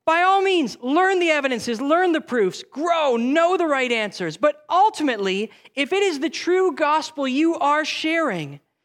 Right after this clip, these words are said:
you will not be rejected because you are a failure,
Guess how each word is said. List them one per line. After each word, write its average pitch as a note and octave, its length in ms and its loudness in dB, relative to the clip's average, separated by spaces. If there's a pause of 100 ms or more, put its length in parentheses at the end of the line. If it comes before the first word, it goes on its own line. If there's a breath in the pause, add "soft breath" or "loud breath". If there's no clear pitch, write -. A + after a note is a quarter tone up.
(360)
you D#4 240 2
will F#4 220 2
not E4+ 480 0
be C#4+ 140 0
rejected C#4+ 560 -2
because B3+ 380 -4
you C#4 100 0
are C4+ 160 2
a C4 60 -2
failure, C4+ 640 -2